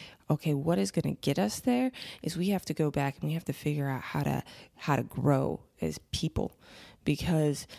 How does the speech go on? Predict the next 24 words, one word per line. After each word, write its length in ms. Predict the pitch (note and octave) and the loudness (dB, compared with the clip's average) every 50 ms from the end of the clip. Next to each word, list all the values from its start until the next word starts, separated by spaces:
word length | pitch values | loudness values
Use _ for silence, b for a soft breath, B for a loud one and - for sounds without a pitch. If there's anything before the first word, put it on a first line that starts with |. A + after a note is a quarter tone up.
| B B B - | B B B -2
you 160 | - D#3 D3+ | 0 2 2
know, 260 | D3 D3 C#3+ C#3+ - - - | 4 2 2 0 0 0 0
I 160 | D#3+ D#3 D#3+ | 2 2 0
firmly 480 | - - - E3 D#3+ E3+ D#3+ D#3 D3+ | 0 0 0 2 2 2 0 0 0
believe 640 | C#3+ - C#3+ D3 D3 D3+ D3+ D3+ D3 C#3 C#3 - - | -2 -2 -2 0 0 0 2 2 0 0 -2 -4 -2
that, 360 | - C#3+ C#3 C3+ C3 C3 - D#4 D4+ D#4+ - | 0 0 2 2 0 -2 -2 -4 -8 -12 -6
you 140 | - G3 F3+ | -2 0 2
know, 100 | F3 E3 | 2 2
we 160 | D#3+ F3 F#3+ | 2 2 2
have, 300 | G3+ G3+ G3+ G3+ F3 D#3+ - - | 2 2 2 0 0 -2 -4 -8
have 320 | - E3+ F#3 F3+ E3+ E3 E3+ | -8 -4 -4 -4 -4 -4 -4
these, 260 | D#3+ E3 D#3 D3 D3 | -2 -2 -2 -2 -2
I 720 | C#3 C3+ C3+ - - - - - - - - _ - G3+ | -2 -2 -4 -6 -10 -14 -18 -18 -20 -20 -18 _ -6 -4
don't 100 | G3+ G3+ | -2 0
wanna 160 | F#3+ D#3+ D3 | 0 0 0
call 180 | - - D3+ C#3+ | 0 2 2 2
'em 160 | C#3 C#3 C#3 | 2 2 2
limits, 400 | C#3+ D#3 F3 F3 D3+ - - - | 2 2 2 2 0 -2 -4 -2
but 240 | - - D3+ - B B B B B - | 2 2 2 2 B B B B B -2
until 340 | D3 D#3 - - - A#3+ B3 | -2 -2 0 0 0 2 2
we 120 | A#3 A3 | 2 0
grow 260 | F#3 D#3+ - E3+ F3 | 0 2 2 2 2
as 160 | D#3 D3 D#3+ - - | 2 0 -2 -4 -8
people, 640 | - - - C#4 - - - C#3 B2+ - F3+ F3+ B | -8 -2 0 0 0 2 2 2 2 2 0 -2 B